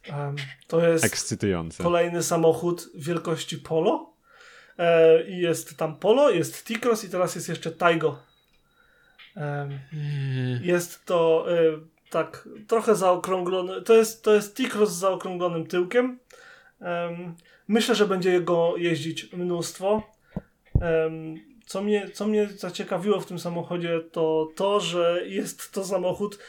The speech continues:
Speaker 1: e, który jest, oryginalnie był jako Nivus w, na rynku Południowej Ameryki sprzedawany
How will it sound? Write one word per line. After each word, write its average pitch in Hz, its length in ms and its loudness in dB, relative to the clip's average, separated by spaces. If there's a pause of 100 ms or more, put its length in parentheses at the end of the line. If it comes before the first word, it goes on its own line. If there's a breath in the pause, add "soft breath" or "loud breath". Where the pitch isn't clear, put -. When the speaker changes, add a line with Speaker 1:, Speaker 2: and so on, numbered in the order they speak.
(420 loud breath)
Speaker 1:
e, 180 220 0
który 185 960 -4
jest, 175 460 -8
oryginalnie 190 540 2
był 226 160 0
jako 214 240 2
Nivus 208 680 0 (120)
w, 185 580 -10
na 185 160 -2
rynku 202 260 -4
Południowej 196 500 -6
Ameryki 165 580 -2 (1040)
sprzedawany 165 680 -2